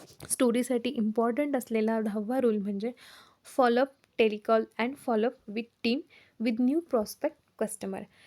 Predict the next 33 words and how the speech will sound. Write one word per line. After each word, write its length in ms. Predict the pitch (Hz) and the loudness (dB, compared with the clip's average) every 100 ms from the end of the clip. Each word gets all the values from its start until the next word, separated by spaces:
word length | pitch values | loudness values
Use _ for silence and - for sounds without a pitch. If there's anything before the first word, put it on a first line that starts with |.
| - - | -14 -4
ह्या 180 | 285 | -2
सर्व 320 | 320 269 247 302 | -2 -2 -2 0
गोष्टी 360 | 277 254 254 | 0 0 -2
करत 300 | 233 220 220 | -2 -2 0
असताना 440 | 226 - 220 214 220 | -4 -2 -2 0 0
तुम्हाला 400 | 226 220 226 226 | 0 2 2 0
सर्वांचा 540 | 240 220 220 214 240 | -2 0 0 0 -2
फॉलोअप 460 | 240 226 214 254 254 | -2 0 2 0 0
घेणं 180 | 247 262 | -4 -2
खूप 160 | 269 220 | -4 -2
जास्त 260 | 247 220 233 | -2 -2 -2
गरजेचं 540 | 220 220 208 220 233 | 0 0 0 -4 -4
आहे. 200 | 220 233 247 _ _ _ | -4 -4 -6 _ _ _
त्याचबरोबर 640 | 240 262 262 262 240 226 233 233 | 0 0 2 4 4 2 0 2
टेलिकॉलिंग 600 | 226 240 233 208 240 269 | 2 2 0 2 2 0
करणं 260 | 277 269 | 0 0
देखील 320 | 262 262 269 269 | 0 -2 -2 0
गरजेचं 480 | 254 220 240 240 | 0 0 -2 -2
आहे. 220 | 233 220 247 - - _ - | -4 -4 -6 -12 -20 _ -4
कोणाला 380 | 254 240 240 254 | 0 2 0 -4
कुठली 300 | 254 226 240 | -6 -6 -4
अडचण 360 | 233 214 247 254 | -4 -2 -2 -2
आली, 220 | 220 220 | -2 -2
काय 180 | 233 247 | -2 -2
मदत 380 | 226 220 262 | 0 0 0
हवी 220 | 269 240 247 | 0 0 0
असेल, 380 | 233 233 226 | -2 -4 -4
तर 40 | 254 | -2
हे 160 | 214 | -2
तुम्हाला 340 | 247 240 226 233 | -2 -2 -2 -2
त्यांच्याशी 480 | 233 220 247 226 262 | -4 -4 -4 -4 0
बोलल्यावरच 640 | 233 214 214 226 233 233 | 2 2 0 0 -2 -4
कळणार. 380 | - 208 208 | -6 -6 -4